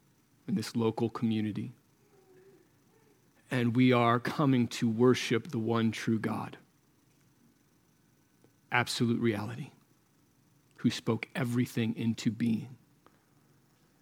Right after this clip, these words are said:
And we're coming to have communion with you, to hear from your word, to sing songs of praises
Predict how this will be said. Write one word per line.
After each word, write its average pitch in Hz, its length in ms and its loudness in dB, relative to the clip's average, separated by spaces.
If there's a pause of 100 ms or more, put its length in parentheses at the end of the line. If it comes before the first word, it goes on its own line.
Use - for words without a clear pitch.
(1400)
And 131 160 0
we're 117 100 2
coming 135 440 2
to 127 200 -2
have 107 300 -2
communion 117 1080 2 (300)
with - 220 -12
you, 120 200 -10 (1200)
to 131 120 -4
hear 143 300 6
from 139 260 2
your 123 160 6
word, 117 480 2 (1200)
to 120 100 -4
sing 127 280 2
songs 131 440 2
of 120 160 -2
praises 127 880 4